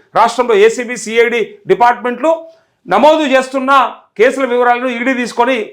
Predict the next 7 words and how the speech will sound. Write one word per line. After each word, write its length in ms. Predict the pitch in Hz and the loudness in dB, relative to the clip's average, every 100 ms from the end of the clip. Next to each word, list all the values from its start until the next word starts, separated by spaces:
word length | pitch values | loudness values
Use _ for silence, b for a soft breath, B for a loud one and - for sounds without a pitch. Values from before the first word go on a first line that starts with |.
| - | -4
ఎన్ఫోర్స్‌మెంట్ 600 | 202 220 285 277 277 269 | -4 2 2 2 -2 -4
కేసును 600 | 269 247 240 254 262 220 - B - | -2 -2 -2 -2 -2 -2 -8 B -8
ఇన్ఫర్మేషన్ 600 | 208 269 262 254 254 220 | 0 0 0 -2 -2 -6
రిపోర్టు 640 | 233 240 233 240 208 - - | -4 -2 0 0 -2 -4 -4
నమోదు 320 | 180 233 220 | -2 0 2
చేయడం 300 | 226 226 220 220 | 2 2 -2 -4
తప్ప 220 | 196 269 | -2 2